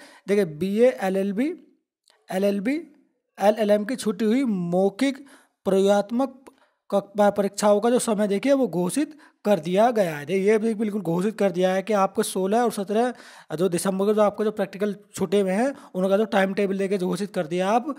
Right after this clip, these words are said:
कॉलेज जाकर वो टाइम टेबल एक बार अच्छे से देख लेगा। और आगे लिखा है कि छात्र छात्रों, छात्र छात्राओं को प्रवेश पत्र, देखिए आपको अपना प्रवेश पत्र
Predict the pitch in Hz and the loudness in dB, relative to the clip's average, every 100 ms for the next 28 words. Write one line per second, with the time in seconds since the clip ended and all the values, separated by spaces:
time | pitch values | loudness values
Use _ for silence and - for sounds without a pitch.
0 | - - 196 208 208 190 185 214 233 208 | -14 0 2 4 2 0 2 2 2 2
1 | 190 180 202 196 175 196 185 - 180 220 | 2 0 0 0 2 0 0 -4 -2 0
2 | 180 151 135 131 127 - - 160 180 202 | -2 -4 -8 -10 -12 -18 -10 0 2 2
3 | 240 220 185 185 247 269 240 - 208 214 | 2 0 0 0 0 -2 -8 -2 0 0
4 | 220 - 190 190 214 226 - - - _ | -2 -2 -2 2 2 2 -4 -20 -20 _
5 | - 196 202 202 214 202 220 247 214 208 | 2 2 2 0 2 4 4 4 4 6
6 | 214 - 214 208 151 - 185 196 202 202 | 4 4 2 4 -2 -4 -2 4 4 4
7 | 208 214 214 196 190 214 - 220 294 311 | 2 2 4 4 4 4 4 2 2 -4